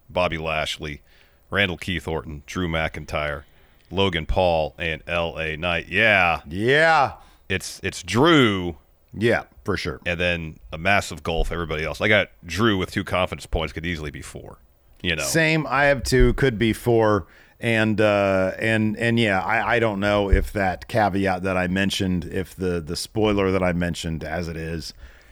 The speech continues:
Speaker 2: matters a damn or not. I still feel like it probably doesn't. Drew McIntyre, I'm, I'm totally confident giving him all the confidence points in the world.
Speaker 1: There we go.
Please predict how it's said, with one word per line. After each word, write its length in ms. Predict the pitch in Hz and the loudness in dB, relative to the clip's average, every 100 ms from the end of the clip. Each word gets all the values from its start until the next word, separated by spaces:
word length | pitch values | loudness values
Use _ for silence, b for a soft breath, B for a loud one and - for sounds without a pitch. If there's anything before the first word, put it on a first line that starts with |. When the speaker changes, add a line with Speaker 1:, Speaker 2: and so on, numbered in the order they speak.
| b - | b -2
Speaker 2:
matters 500 | 113 131 139 127 107 | 2 4 4 4 6
a 60 | |
damn 480 | 117 113 107 107 98 | 6 6 4 2 2
or 220 | - 107 107 | 2 2 2
not. 320 | 98 98 98 | 4 4 2
I 120 | - | 2
still 260 | 98 - 101 | 0 0 -2
feel 220 | - 101 | 0 0
like 200 | 92 87 | 2 2
it 100 | 90 | 0
probably 400 | - 90 85 85 | 0 0 2 0
doesn't. 520 | - 120 110 113 - - b b b | 2 2 2 0 -4 -8 b b b
Drew 220 | - 123 | 0 2
McIntyre, 840 | 113 101 95 98 87 98 92 90 87 | 4 2 2 -2 0 2 2 4 2
I'm, 160 | 87 87 | 0 -4
I'm 220 | 90 87 | -4 -4
totally 380 | - 101 87 85 | 0 0 0 -2
confident 460 | 98 87 82 85 | -2 -2 -2 -4
giving 220 | 80 80 85 | -4 -4 -4
him 120 | 85 | -2
all 140 | 78 | -4
the 80 | 78 | -4
confidence 420 | 92 80 76 80 | -4 -6 -6 -12
points 340 | - 82 76 - | -10 -10 -10 -10
in 40 | |
the 60 | 73 | -10
world. 380 | 69 71 69 - - - - _ | -10 -12 -14 -20 -18 -18 -18 _
Speaker 1:
There 140 | 78 | -10
we 80 | 71 | -6
go. 180 | 92 | -4